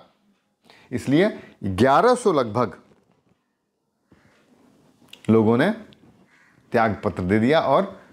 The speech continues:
निकल आए। गंगे, गंगा के पास आया, हुगली में है ना, हुगली नदी जो है,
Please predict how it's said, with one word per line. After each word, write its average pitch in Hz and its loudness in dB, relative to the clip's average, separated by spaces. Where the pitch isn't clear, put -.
निकल 113 0
आए। 82 -2
गंगे, 117 0
गंगा 117 0
के 120 -2
पास 107 -2
आया, 139 0
हुगली 113 0
में 123 0
है 139 -4
ना, 196 -4
हुगली 113 -4
नदी 113 0
जो 101 -4
है, 92 -10